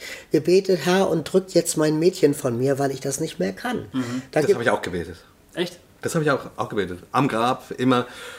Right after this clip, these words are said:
Speaker 3: ich, ich, eigentlich immer am, am Todestag, wenn wir am Grab stehen. Das ist eines meiner Gebete. „Lieber Gott,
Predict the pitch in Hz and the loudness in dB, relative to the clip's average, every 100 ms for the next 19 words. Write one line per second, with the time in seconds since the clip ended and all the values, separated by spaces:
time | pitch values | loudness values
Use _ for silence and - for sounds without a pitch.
0 | - - - 139 123 98 104 - 113 120 | -20 -20 -2 0 0 -6 -12 -12 -10 -10
1 | 92 - - - 131 139 135 143 160 143 | -10 -12 -14 -4 0 0 0 0 2 4
2 | 135 131 - 117 120 147 156 - 95 95 | 2 0 -6 -8 -2 -2 -2 -4 -4 -4
3 | - 104 104 104 101 101 - 110 101 110 | -6 -4 -2 0 -2 -4 -6 -2 -2 -2
4 | - 92 90 95 110 101 - 117 131 - | -2 -2 -2 -6 -6 -6 0 4 4 2
5 | 113 117 113 110 104 110 113 110 104 92 | 2 4 2 0 -4 -4 -2 0 -2 -6
6 | - - - _ _ - 120 113 117 | -10 -20 -20 _ _ -2 2 4 2